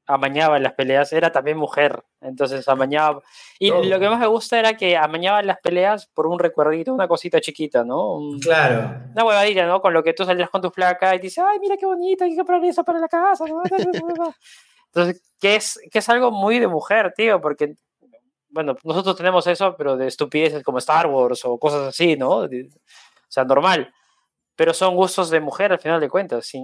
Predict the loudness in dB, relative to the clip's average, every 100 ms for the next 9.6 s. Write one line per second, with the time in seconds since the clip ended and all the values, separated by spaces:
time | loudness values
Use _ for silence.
0 | -6 -2 0 0 0 -2 -2 -4 -4 -4
1 | -2 0 0 0 0 2 2 2 2 2
2 | 2 2 0 -2 2 0 0 -4 -2 -4
3 | 0 -2 -2 -2 0 2 0 -4 -8 -16
4 | -16 _ -2 2 2 0 -2 -12 _ _
5 | _ _ _ _ _ _ -2 2 4 4
6 | 4 4 4 0 -8 -18 _ _ -8 0
7 | 2 2 0 0 0 0 -2 -2 -2 -4
8 | -2 -4 -4 -8 -2 0 0 -2 -2 0
9 | 0 -4 -4 -2 -2 -2